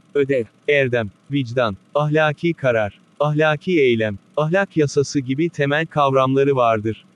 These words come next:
Ahlak felsefesinin temel soruları ise şunlardır. Bir, insan ahlaki eylemde bulunurken özgür müdür?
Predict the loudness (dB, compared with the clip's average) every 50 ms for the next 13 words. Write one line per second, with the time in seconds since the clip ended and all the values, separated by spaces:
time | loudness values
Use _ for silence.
0 | _ _ _ _ -2 -2 0 0 0 -2 -2 -2 -2 -2 -2 -2 -2 -4 -4 -2
1 | -2 -4 -4 -4 -4 -2 -2 -2 -4 -4 -4 -2 -2 0 -2 -2 -4 -4 -2 0
2 | 2 2 2 2 0 0 0 -2 -2 -2 -4 -4 -4 -4 -4 -2 0 0 2 2
3 | 2 0 0 -2 -6 -8 -10 _ _ _ _ _ _ _ -8 -6 -6 -6 -8 -10
4 | -18 _ _ _ -2 -2 -2 -2 0 0 0 0 0 0 0 0 0 0 0 -2
5 | -2 -2 0 2 2 2 2 2 0 0 2 0 0 0 0 -2 -2 0 0 -2
6 | -2 -2 -2 -2 -2 0 0 0 0 0 0 -2 -2 0 0 0 -2 -2 -2 -4
7 | -4